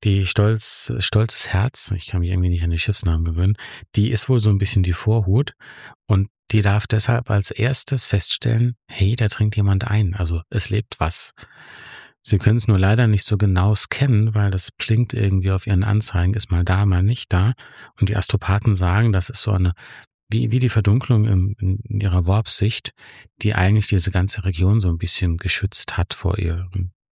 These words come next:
Scan oder vor ihrer Erkundung. Und dann stellen sie aber fest,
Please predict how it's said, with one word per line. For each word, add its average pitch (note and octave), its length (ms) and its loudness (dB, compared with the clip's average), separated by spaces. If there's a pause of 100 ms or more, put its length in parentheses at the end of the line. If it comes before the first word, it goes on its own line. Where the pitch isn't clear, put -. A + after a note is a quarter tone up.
Scan F2 500 0
oder F2+ 260 -2
vor F#2+ 180 -4
ihrer E2+ 320 -2
Erkundung. F#2+ 600 2 (1080)
Und G#2 100 0
dann A#2 120 4
stellen B2 260 2
sie B2 80 0
aber G#2 200 2
fest, - 380 -2